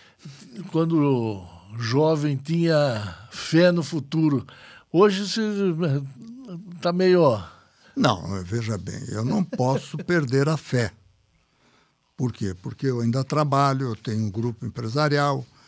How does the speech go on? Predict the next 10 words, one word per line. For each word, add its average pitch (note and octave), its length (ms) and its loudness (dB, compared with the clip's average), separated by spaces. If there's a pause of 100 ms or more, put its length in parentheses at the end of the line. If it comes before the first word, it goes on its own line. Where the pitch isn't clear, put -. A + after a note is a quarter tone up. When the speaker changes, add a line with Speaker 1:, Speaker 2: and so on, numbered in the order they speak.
(500)
Speaker 2:
eu B2 160 -4
tenho A2 320 -2
filhos, C#3+ 840 4 (1080)
que, G#2+ 120 -12
aliás, G#2 340 -6
trabalham A#2+ 540 -4
também, C#3 600 -2 (960)
e G#3+ 80 -2
netos, D3+ 800 -2 (140)
né? B2+ 240 -2